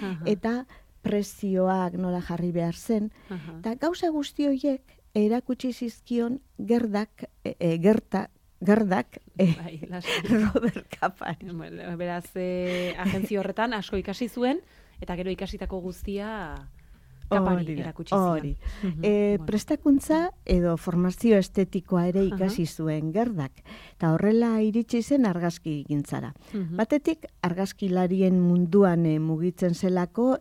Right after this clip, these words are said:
Speaker 2: eta Andre
Speaker 1: Mhm.
Speaker 2: Friedman edo Robert Capa ezagutu
Speaker 1: Bai.
Speaker 2: zuelako. Eta bestetik, lan aurkitzeko eta bizitzeko baimena eskuratu
Speaker 1: Mhm.
Speaker 2: behar
Speaker 1: Noski.
Speaker 2: zuen,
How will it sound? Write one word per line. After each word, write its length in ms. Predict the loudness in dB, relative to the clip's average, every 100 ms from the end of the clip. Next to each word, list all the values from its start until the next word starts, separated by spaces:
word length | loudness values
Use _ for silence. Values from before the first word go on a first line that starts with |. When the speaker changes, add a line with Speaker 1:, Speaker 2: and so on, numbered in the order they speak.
| -2
Speaker 2:
eta 240 | -2 0
Andre 800 | 0 0 2 2 2 2 0 -4
Speaker 1:
Mhm. 40 | -6
Speaker 2:
Friedman 720 | -10 0 2 4 0 0 -4 -10 -20 -8
edo 220 | -6 -4
Robert 320 | -4 -2 -4 -2
Capa 380 | -4 -2 -2 0
ezagutu 500 | -2 0 2 2 0
Speaker 1:
Bai. 40 | -2
Speaker 2:
zuelako. 500 | -2 -4 -6 -10 -14 -16 -20 -20 -6
Eta 200 | 2 2
bestetik, 640 | 2 0 -4 0 -2 -2 -20 -20 -20 -6
lan 280 | 0 4 6
aurkitzeko 840 | 4 2 -4 -2 -2 0 2 4 4
eta 220 | 2 0
bizitzeko 720 | 0 -2 -4 0 -2 0 -2
baimena 580 | -2 -2 0 0 0 0
eskuratu 720 | -2 -2 0 2 0 -4 -6
Speaker 1:
Mhm. 60 | -4
Speaker 2:
behar 220 | -2 -4 -6
Speaker 1:
Noski. 160 | -6
Speaker 2:
zuen, 300 | -2 -2 -4